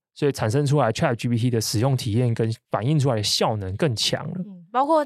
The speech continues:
Speaker 2: 其实这次G P T三点五做出来的这个Chat G P T，它的文字，呃，应该说它的训练基底还是文字嘛，但是人类的生活历史里面有各种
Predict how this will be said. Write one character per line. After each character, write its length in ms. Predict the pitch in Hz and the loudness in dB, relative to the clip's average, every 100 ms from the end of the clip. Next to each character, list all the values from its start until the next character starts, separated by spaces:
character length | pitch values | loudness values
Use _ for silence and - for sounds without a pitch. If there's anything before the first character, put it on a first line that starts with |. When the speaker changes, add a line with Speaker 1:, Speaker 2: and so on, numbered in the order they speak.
| 254 | -2
Speaker 2:
其 180 | - | -4
实 440 | 202 202 185 185 - | -2 0 0 -2 -4
这 220 | - 254 | -2 0
次 220 | 226 240 208 | 0 0 0
G 140 | 208 | 0
P 140 | 214 | 0
T 360 | 214 208 196 202 _ _ - | 2 2 0 -4 _ _ -4
三 180 | 190 | -2
点 260 | 196 170 156 | 0 0 0
五 100 | 147 | -2
做 200 | 170 185 | 0 0
出 120 | 170 | 2
来 140 | 170 147 | 0 0
的 140 | 151 | -2
这 80 | 160 | -2
个 80 | 160 | -2
Chat 200 | 185 165 | -2 -2
G 120 | 165 | -2
P 100 | 170 | -2
T， 140 | 170 | -2
它 180 | 165 196 | 0 0
的 180 | 190 185 | 0 0
文 200 | 190 185 | -2 -2
字， 380 | 196 233 220 185 - _ | -2 -2 -2 -2 -6 _
呃， 140 | 190 | 0
应 80 | 196 | 2
该 80 | 262 | 2
说 80 | 285 | 4
它 80 | 269 | 2
的 60 | |
训 220 | 226 277 | 0 0
练 220 | 233 233 202 | 2 2 0
基 160 | 214 | -2
底 120 | 202 | 0
还 100 | 165 | -2
是 80 | 170 | 0
文 260 | 196 151 165 | 0 0 -4
字 180 | 185 160 | -6 -6
嘛， 200 | - - | -8 -8
但 100 | 208 | -2
是 80 | 220 | 0
人 240 | 208 185 196 | 0 0 0
类 140 | 233 | 0
的 300 | 185 170 196 | 2 0 -2
生 280 | 180 208 208 | -4 -2 -2
活 340 | 190 160 156 | 0 0 0
历 200 | 170 208 | 0 0
史 200 | 180 - | 0 0
里 120 | 165 160 | 0 2
面 220 | 180 165 | 2 2
有 280 | 160 151 170 | 0 -2 -2
各 160 | 220 180 | -2 0
种 280 | 165 101 | -2 -4